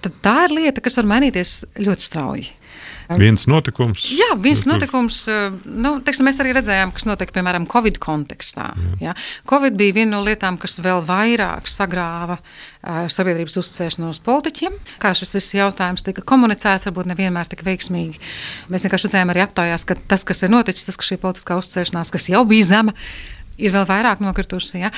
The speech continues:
Speaker 1: Bet ir citas politiskās attieksmes, kas ir tā saucamās, ām, nu, ko literatūrā sauc par simboliskām, jeb dziļi iesakņotām attieksmēm, kā, piemēram, attieksme pret sistēmu,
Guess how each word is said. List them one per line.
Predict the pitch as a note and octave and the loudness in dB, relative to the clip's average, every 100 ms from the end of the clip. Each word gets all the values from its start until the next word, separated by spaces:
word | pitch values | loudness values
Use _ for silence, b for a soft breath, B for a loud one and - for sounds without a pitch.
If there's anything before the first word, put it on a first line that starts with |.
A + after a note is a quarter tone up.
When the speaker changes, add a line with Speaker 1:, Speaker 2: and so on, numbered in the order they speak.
| B B - | B B 0
Speaker 1:
Bet | G#3+ | 2
ir | B3 | 4
citas | - E4 F4 | 2 0 -2
politiskās | E4 C#4+ - A3+ A3+ | 0 0 0 0 0
attieksmes, | B3 A3+ - G3+ - | 0 0 -2 -2 -2
kas | G3+ - | 0 0
ir | G3 - | -2 -2
tā | G3 | -2
saucamās, | - A3 - F#3+ F#3+ F3+ - - | 2 0 0 0 0 0 0 -2
ām, | - F3 E3+ E3 E3 D#3+ - | -4 -4 -2 -2 -4 -6 -6
nu, | G3 | -6
ko | G3 F3 | -2 -4
literatūrā | E3+ D#3+ E3 D#3+ | -4 -6 -6 -6
sauc | - E3 | -6 -6
par | - | -2
simboliskām, | D#3+ F#3 C4 B3 E3 E3+ E3+ E3 | 0 4 4 4 0 -4 -6 -8
jeb | E3 | -2
dziļi | F3+ F#3 | 0 2
iesakņotām | G3 G3+ F#3+ F3 F3+ F3 | 2 0 -4 -2 0 0
attieksmēm, | G#3+ G3 - F#3 F3+ B B B - | 2 2 2 0 -2 B B B -2
kā, | F3+ | 0
piemēram, | F3+ G#3 G#3+ F#3+ F3+ F3 F3 - | 4 4 6 4 4 0 -2 0
attieksme | F3+ F#3 E3 F#3 | 2 2 2 2
pret | F3 | 2
sistēmu, | C4+ - D#4+ F3 | 0 0 2 0